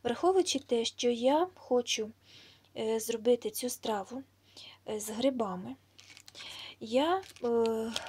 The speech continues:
значить, тут в мене що перебито? Ще раз я наголошую, це печінка двісті п'ятдесят грамів, це приблизно сто двадцять грамів свиної вирізки внутрішньої філеєчки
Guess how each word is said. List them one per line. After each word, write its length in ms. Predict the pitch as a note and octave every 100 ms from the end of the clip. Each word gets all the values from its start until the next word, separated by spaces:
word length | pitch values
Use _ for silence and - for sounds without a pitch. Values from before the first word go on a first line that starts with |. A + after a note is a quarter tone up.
| -
значить, 340 | B3+ C4 C4+ C4+
тут 160 | C#4
в 40 | C4+
мене 200 | B3+ B3+
що 180 | -
перебито? 680 | A3 A3+ G#3+ G3+ G#3 G3+ A3
Ще 260 | A3 - A#3
раз 240 | G#3 -
я 80 | G#3
наголошую, 680 | G#3 G#3 G#3+ G#3 - G#3 A3+ - - - -
це 360 | - - B3+ A#3+
печінка 880 | A3+ A3+ - A3+ A3 G#3 - B3+ E4 - - - - - - - - - -
двісті 420 | C4 C4 C4+ -
п'ятдесят 580 | C#4+ C4+ B3+ - C#4 B3+
грамів, 840 | B3+ C4 C4 C4+ C#4 C#4+ - - - -
це 140 | E4
приблизно 500 | E4 C4 A#3+ A#3 A#3+
сто 200 | A#3+ C#4
двадцять 420 | B3+ B3 B3 A#3+
грамів 440 | A#3 B3 A#3 A3+ A3+
свиної 520 | - A#3 A#3 A#3 A3+
вирізки 600 | A3 A3 G#3+ A#3 - C4
внутрішньої 880 | B3 B3+ B3+ C4+ C4+ - C#4 C#4 C#4+
філеєчки 800 | - C#4 C#4 C#4 C#4+ C#4+ - E4